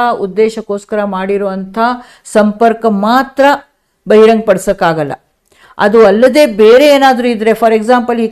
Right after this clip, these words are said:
comes and says that, "Tomorrow is my marriage, please come to my marriage." He comes to invite him.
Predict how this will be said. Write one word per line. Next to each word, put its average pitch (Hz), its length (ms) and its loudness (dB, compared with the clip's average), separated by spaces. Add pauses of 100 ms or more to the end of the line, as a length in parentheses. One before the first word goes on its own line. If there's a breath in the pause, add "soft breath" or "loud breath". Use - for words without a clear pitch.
comes 220 180 -2
and 220 220 -2
says 214 200 0
that, 202 180 0
"Tomorrow 202 360 0
is 180 60 -12
my 185 140 -6
marriage, 180 380 -2 (100)
please 190 220 -4
come 170 160 -6
to 170 160 -4
my 160 60 -6
marriage." 151 340 -6
He 170 100 -10
comes 185 220 -8
to 190 140 -2
invite 165 260 0
him. 135 140 -10